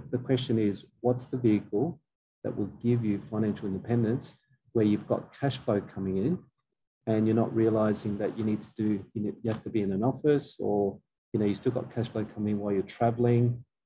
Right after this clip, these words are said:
or you've got the freedom to decide whether you want to go to work or not. And so what, uh, the decision for commercial property was based on our risk profile, but also based on the yields that you can get from commercial property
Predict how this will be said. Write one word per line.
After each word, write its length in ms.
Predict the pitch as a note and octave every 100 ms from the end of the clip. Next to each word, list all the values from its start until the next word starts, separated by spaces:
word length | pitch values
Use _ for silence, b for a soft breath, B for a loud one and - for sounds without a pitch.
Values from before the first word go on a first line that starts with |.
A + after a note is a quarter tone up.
| _
or 100 | G2+ G#2
you've 160 | G2+
got 160 | A2+ -
the 60 |
freedom 420 | - - A#2+ A2+ G#2+
to 100 | -
decide 440 | G2 - G#2 G2+
whether 120 | G2+
you 80 | G2
want 140 | G2+
to 160 | F#2+ G2
go 100 | F#2+
to 140 | G2 -
work 180 | G2 F#2 -
or 60 |
not. 320 | G2 G#2 C#2 - - _ _ _ -
And 80 |
so 200 | - A#2
what, 460 | A2 B2+ - - -
uh, 300 | A2+ G#2+ G#2+
the 120 | G2+
decision 560 | G#2+ A2 C#3 B2 A#2+ G#2
for 60 | -
commercial 420 | G#2+ G#2+ G#2 -
property 380 | - - C3 A#2+
was 200 | G#2+ G2
based 340 | - G#2 G#2 A2+
on 140 | G#2+
our 120 | G2+
risk 260 | G2 G#2+ -
profile, 500 | A#2+ A#2+ C#3+ F#3 - _ _ _
but 100 | A#2
also 380 | A#2+ A#2 A2+ G#2+ - _
based 300 | A2 A2 -
on 100 | G#2+
the 100 | G#2
yields 440 | F#2+ G#2+ G#2+ G#2 -
that 140 | -
you 80 | -
can 140 | G#2+
get 220 | G#2 -
from 140 | G2+ G2
commercial 320 | - G2+ - -
property 420 | - G2 F2+ F#2+